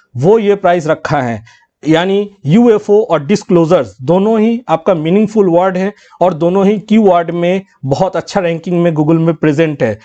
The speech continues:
इसीलिए इसका आस्किंग प्राइस ऐसा गया है। तो अगर हम ये आस्किंग प्राइस को क्लिक करें यहाँ पे नीचे में व्यू लिस्टिंग में, तो आप देख पा रहे हैं ये पेज में आपको दिखता है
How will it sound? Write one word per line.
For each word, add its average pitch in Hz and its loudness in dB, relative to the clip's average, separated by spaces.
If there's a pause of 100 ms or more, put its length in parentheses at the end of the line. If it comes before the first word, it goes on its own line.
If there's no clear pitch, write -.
(180)
इसीलिए 202 2
इसका 180 -2
आस्किंग 165 -2
प्राइस 170 -2
ऐसा 151 0
गया 147 0
है। 123 -2 (240)
तो 190 2
अगर 170 2
हम 196 -4
ये 185 0
आस्किंग 185 -2
प्राइस 175 -2
को 196 0
क्लिक 202 -4
करें 175 2 (260)
यहाँ 165 2
पे 175 -4
नीचे 170 0
में 180 2
व्यू 156 0
लिस्टिंग 208 0
में, 165 0 (240)
तो - 2
आप 190 0
देख 180 -2
पा 196 2
रहे 180 2
हैं 180 -2
ये 180 2
पेज 180 -2
में 180 0 (260)
आपको 156 0
दिखता 165 0
है 170 -4